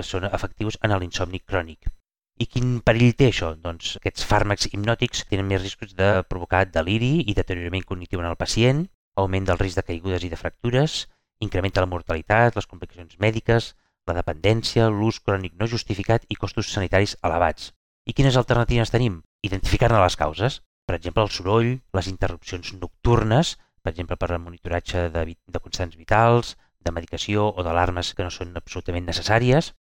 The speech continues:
També són causes el dolor mal controlat, els efectes adversos de la medicació, síndrome d'abstinència per retirar de substàncies com per l'alcohol, els opioides o les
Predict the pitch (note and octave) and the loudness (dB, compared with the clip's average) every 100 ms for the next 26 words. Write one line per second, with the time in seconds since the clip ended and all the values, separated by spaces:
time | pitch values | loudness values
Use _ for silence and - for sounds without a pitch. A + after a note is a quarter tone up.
0 | - F#2+ G2+ F#2+ - F#2 F#2 F#2 F2+ G2+ | -2 2 2 2 0 -4 -4 -6 0 2
1 | G2+ F#2 F2 E2 - - F2+ E2 E2 F2 | 2 0 -2 -4 -12 -6 -4 -4 -6 -6
2 | F2 E2 - F2 E2 F#2+ A#2 A#2 F2+ - | 0 0 -2 -12 -2 2 4 2 -2 -4
3 | - - F2 E2 E2 - F2 E2+ E2+ E2+ | -8 -6 -6 -4 -6 -6 -6 -4 -4 -6
4 | - - A2+ A#2 - _ _ - - G#2 | -6 -2 2 2 0 _ _ -12 -6 -2
5 | G2 F#2+ E2+ - - F#2+ F#2 - F#2+ - | 0 0 -2 -2 -4 -2 -2 -2 -4 -2
6 | F2+ - F2 F2 - F2+ - A2+ A2 - | 0 2 0 -2 -8 -12 0 0 0 -2
7 | A2+ - E2 E2 D#2+ E2 D#2+ D#2+ - F#2+ | -4 -4 -6 -8 -10 -10 -6 -6 -2 2
8 | G2 F#2+ F#2 E2+ - E2+ F#2+ F#2 F2+ F2+ | 2 2 0 -4 -10 -6 -4 -2 -2 -4
9 | E2+ D#2+ | -4 -2